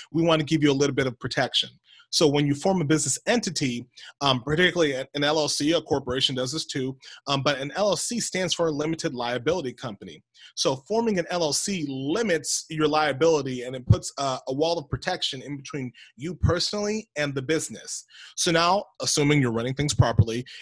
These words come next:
if something happens with the business and somebody wants to sue, they can only go after the business's assets. So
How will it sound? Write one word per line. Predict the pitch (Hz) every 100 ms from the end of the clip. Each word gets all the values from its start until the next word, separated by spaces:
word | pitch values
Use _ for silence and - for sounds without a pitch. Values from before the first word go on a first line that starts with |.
| -
if | 151
something | 196 180 185
happens | 175 170 170 139
with | 147
the | 139
business | 127 214 214 170 -
and | 131
somebody | 131 143 135
wants | 131 120 -
to |
sue, | 117 - 269 226 131 123 - - -
they | 160
can | 160 180
only | 170 160
go | 151
after | 147 143 151
the | 143
business's | 156 214 147 127 110
assets. | - 98 - 85 - - - - -
So | - 143 131